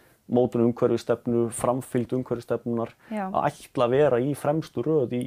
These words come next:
Speaker 1: í þeim málum.
Speaker 2: Það er kannski ekki að byrja á því að sannfæra alla um að það eigi að gera þetta,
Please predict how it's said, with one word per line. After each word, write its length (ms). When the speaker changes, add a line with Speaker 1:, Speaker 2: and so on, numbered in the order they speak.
Speaker 1:
í 20
þeim 220
málum. 320
Speaker 2:
Það 180
er 40
kannski 260
ekki 120
að 80
byrja 380
á 60
því 160
að 140
sannfæra 420
alla 160
um 200
að 200
það 80
eigi 120
að 80
gera 200
þetta, 160